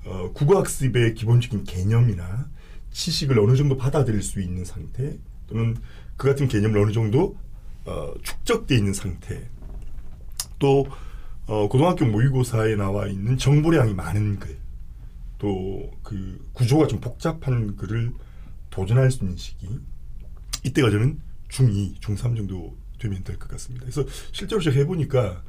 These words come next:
중이 학생들을 독해나 감상의 원리 중심으로 교육을 시키면 육 개월이나 한 일 년 정도 되면, 일 년 정도 지나면 고일 모의고사로도 충분히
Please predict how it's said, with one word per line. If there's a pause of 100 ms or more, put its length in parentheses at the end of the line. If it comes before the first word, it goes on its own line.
(500)
중이
학생들을
독해나
감상의
원리
중심으로
교육을
시키면 (500)
육
개월이나
한
일
년
정도
되면,
일
년
정도
지나면 (400)
고일
모의고사로도
충분히